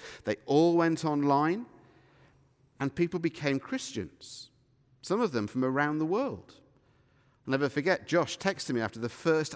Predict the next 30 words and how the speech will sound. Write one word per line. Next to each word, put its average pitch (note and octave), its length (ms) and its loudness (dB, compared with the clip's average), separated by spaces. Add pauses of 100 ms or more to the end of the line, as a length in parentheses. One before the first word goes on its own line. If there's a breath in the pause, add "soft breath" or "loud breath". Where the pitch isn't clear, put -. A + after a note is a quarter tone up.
online C#3+ 560 -2
Alpha D3 340 -4
course - 480 -8 (320 loud breath)
and C3+ 80 0
him C3+ 80 0
saying, C#3 360 -2 (260 loud breath)
"We've B3+ 180 -4
got - 260 -4
somebody E3+ 380 -2
from B2+ 220 -4
South D#3+ 480 -4
India C#4 500 -2 (840)
on G#3 180 0
our A#3+ 220 6
Alpha C#4+ 340 0
course." - 640 -10 (920 soft breath)
Josh, F3+ 340 2
like C3 180 2
me, B2+ 280 2
thought B2+ 200 -4
they C3+ 120 0
might D#3 300 0
come G2+ 220 -2
from A2+ 500 -4 (680 soft breath)
Stockbridge. - 680 -2 (1000 soft breath)
We B2 80 -6
didn't F3 220 2
think A2+ 160 -2
they'd A2 200 -2
come A2 460 -4